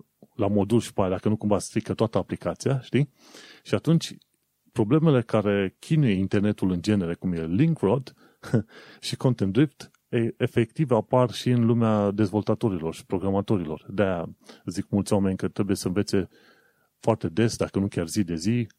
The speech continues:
ca să lucreze ca programatori, mai ales pe partea de frontend, dar nu cred că e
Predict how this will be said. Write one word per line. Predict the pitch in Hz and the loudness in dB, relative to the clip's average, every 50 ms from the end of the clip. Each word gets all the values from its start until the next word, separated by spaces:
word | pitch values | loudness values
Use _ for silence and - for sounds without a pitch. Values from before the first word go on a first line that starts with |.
| _ | _
ca | - - 113 | -4 -2 -2
să | - - 104 | -2 -2 -2
lucreze | 95 90 - 120 110 - 101 | -4 -2 -2 -2 -2 -2 -2
ca | - 92 | -4 -4
programatori, | 87 - 98 92 95 92 95 98 98 - - - - - | -6 -4 -4 -4 -4 -2 -2 -2 -4 -4 -6 -8 -8 -4
mai | 104 110 110 | 0 0 2
ales | 107 101 - | 2 2 0
pe | - 101 | -4 -6
partea | - - 107 - - 95 | -2 -2 -2 -2 -2 -4
de | 87 | -6
frontend, | 87 - - 120 117 - 110 101 | -4 -2 -2 -2 0 0 0 0
dar | 101 104 107 | 0 0 0
nu | 117 110 | -2 -2
cred | - - 85 80 | -4 -6 -8 -8
că | - 90 | -6 -6
e | 85 85 - | -6 -6 -6